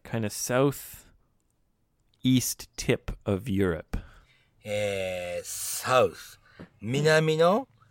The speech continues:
Speaker 2: イースト。<laughs> 東だな。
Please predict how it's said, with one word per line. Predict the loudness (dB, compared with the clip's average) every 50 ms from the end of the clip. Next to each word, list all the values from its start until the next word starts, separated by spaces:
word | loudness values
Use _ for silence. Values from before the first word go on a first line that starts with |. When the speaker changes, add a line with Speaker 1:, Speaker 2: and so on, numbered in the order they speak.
| _ _ _ _ _ _ _ _
Speaker 2:
イ | 0 2 2 4 4
ー |
ス | 4 2 2 0 -2 -8
ト。 | -14 _ _ _ _ _ _ _ _ _ _ _ _ _ _ _ _ _ _ _ _ -20 _ _ _ _ _ _ _ _
<laughs> | -8 -4 -2 0 0 0 0 -2 -2 -6 -16 -20 -20 -20 -20 _ _ _ _
東 | -2 0 2 2 2 0
だ | -4 -4
な。 | -6